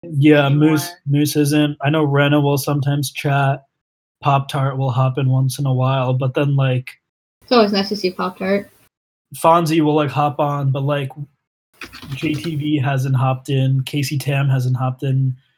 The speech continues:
Speaker 2: Like, Nepto pops in once in a while. Steezy, I don't think he pops in here either, but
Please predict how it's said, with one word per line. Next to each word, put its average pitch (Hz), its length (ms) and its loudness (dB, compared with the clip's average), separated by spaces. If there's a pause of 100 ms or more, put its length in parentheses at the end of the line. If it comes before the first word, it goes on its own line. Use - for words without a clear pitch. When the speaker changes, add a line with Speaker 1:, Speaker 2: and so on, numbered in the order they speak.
(300)
Speaker 2:
Like, 123 460 -6 (520)
Nepto 139 800 2
pops 143 300 0
in 143 80 2
once 131 280 2
in 143 60 0
a 131 60 2
while. 131 300 4
Steezy, 143 800 4
I 131 120 -2
don't 143 100 0
think 139 140 0
he 131 120 2
pops 131 300 0
in 127 80 2
here 127 180 4
either, 131 360 0
but 127 280 -6